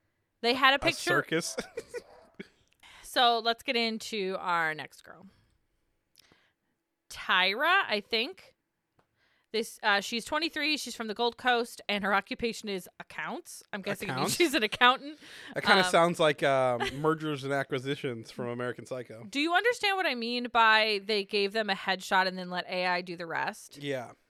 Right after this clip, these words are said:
Speaker 1: It's like, I don't know. What did they do to their bodies? You'll see it as we go. It's kind of like a, it's just a thing. I don't think her body really looks like this. I'll, I'll show you other photos, but, um,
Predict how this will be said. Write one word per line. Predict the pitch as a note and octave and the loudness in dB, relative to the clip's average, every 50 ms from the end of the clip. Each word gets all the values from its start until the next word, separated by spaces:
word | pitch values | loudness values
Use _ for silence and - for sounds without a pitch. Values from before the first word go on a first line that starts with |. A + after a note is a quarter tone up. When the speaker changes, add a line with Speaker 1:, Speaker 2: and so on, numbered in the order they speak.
| _ _ _ _ _ _ _ _ _ _ _ _ - | _ _ _ _ _ _ _ _ _ _ _ _ -2
Speaker 1:
It's | C4 - - | -2 -2 4
like, | F4 E4 D#4+ D#4+ - - B3 _ _ _ _ _ _ _ _ _ _ _ _ _ _ _ _ _ _ - - | 4 4 4 4 0 -10 -14 _ _ _ _ _ _ _ _ _ _ _ _ _ _ _ _ _ _ -10 -6
I | - E4 | -4 -2
don't | F4 G#4 F#4+ F4 | -2 -4 -2 0
know. | F#4+ F#4+ | 0 2
What | E4 C4+ D4 | 4 4 2
did | D#4+ G4+ G4 | 2 2 0
they | G#4+ G#4+ | 0 0
do | D4 B3 D#4+ | 0 0 -4
to | E4+ F4+ | -4 -2
their | D4+ E4 D4+ | 0 0 0
bodies? | G#3+ B3 B3 E4 E4+ B3+ F#3 F3 F#3+ - | 4 6 8 8 8 8 4 -4 -8 -6
You'll | C4+ D4 D4+ | -4 -4 -4
see | - - - F4 F4+ | -4 -4 -2 -2 0
it | C#4 | 2
as | C4 A#3+ B3 - | 0 0 0 -4
we | A#3 | -10
go. | G3 - A#3+ A#3 G3+ F3 | -2 2 4 4 4 4
It's | F#3 - | 0 -4
kind | - - - B3+ C4 C4+ C#4+ | -6 -4 -2 -2 0 0 -4
of | - - | -4 -2
like | A#3+ A3 G#3 - | -2 -2 0 -2
a, | G#3 - _ _ _ _ - | -4 -4 _ _ _ _ -10
it's | - A3+ - - | -10 -10 -8 -8
just | - C#4 C4 - | -10 -10 -6 -6
a | B3+ | -8
thing. | - - D4 B3+ F#3+ - - - - - - - _ - | -4 0 0 0 0 -2 -10 -20 -20 -20 -20 -8 _ 6
I | C4 D4 | 6 6
don't | E4 E4+ | 6 4
think | E4 F#4+ C#4+ | 0 -4 -4
her | D#4 D#4+ | -2 0
body | B3+ C4 C4 C4 C4+ B3+ | 4 4 4 4 2 0
really | A#3+ A#3 A3+ | -2 -2 0
looks | A3+ C#4 F4+ - - | 0 -2 -4 -2 -2
like | G#3+ G3 - | -4 -2 -2
this. | G3 G3+ - | -6 -4 -2
I'll, | G#3+ G3 G3 G#3+ G3+ | -2 -2 -2 -2 -4
I'll | G3 G3+ | -4 -4
show | G3 - | -2 -2
you | B3+ B3+ A3 G#3+ | -2 0 0 -2
other | G3 - - | -2 -4 -4
photos, | - C#4+ D4+ C#4 A3+ F#3 F3+ F#3 - | 0 2 2 2 2 2 0 -2 -4
but, | - G#3+ G3+ F#3+ F3 E3+ _ _ _ _ _ _ _ _ _ _ _ _ - | -2 -2 0 0 -2 -4 _ _ _ _ _ _ _ _ _ _ _ _ -4
um, | - G3 F#3+ F#3 F3+ F3+ F3+ - | -2 0 0 0 0 -2 -6 -12